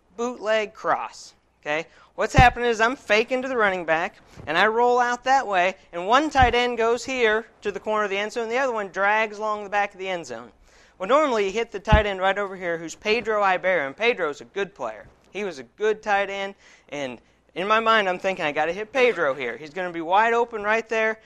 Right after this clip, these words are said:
Well, after I make the fake, and I'm rolling out, which happened a lot at Mid-America,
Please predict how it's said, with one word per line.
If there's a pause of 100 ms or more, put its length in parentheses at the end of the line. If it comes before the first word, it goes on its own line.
(340)
Well,
after
I
make
the
fake, (680)
and
I'm
rolling
out, (120)
which
happened
a
lot
at
Mid-America,